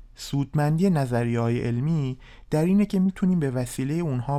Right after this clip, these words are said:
پدیدارها رو توضیح بدیم یا پدیدارهای آینده رو پیش بینی کنیم و یا وسایل تکنولوژیک مفید بسازیم.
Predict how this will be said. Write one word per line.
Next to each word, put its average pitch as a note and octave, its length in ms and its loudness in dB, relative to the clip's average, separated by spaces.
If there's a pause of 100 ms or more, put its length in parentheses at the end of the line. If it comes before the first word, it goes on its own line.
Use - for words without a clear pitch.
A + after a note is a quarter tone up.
(100)
پدیدارها A#2 680 0
رو E3+ 100 0
توضیح B2 480 -2
بدیم A2+ 460 -2 (540)
یا B2+ 240 6
پدیدارهای A#2 800 0
آینده C#3 420 0
رو B2+ 80 0
پیش B2+ 280 -4
بینی A#2 200 0
کنیم A2+ 440 -2 (240)
و E3 140 4
یا A3+ 200 6 (100)
وسایل E3 560 0
تکنولوژیک C3+ 680 -2
مفید D3+ 540 0
بسازیم. - 480 -6